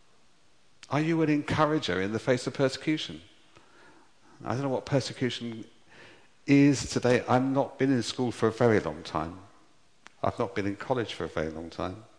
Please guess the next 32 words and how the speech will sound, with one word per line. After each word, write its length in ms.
But 80
what 180
I 180
hear 520
doesn't 300
fill 220
me 120
with 500
great 180
excitement, 520
really, 260
because 260
I 160
think 240
those 180
places 420
are 180
really 400
hard 340
places 380
to 100
be 160
a 40
Christian. 440
So 120
we 120
need 140
to 100
encourage 440
our 100
young 260
people. 440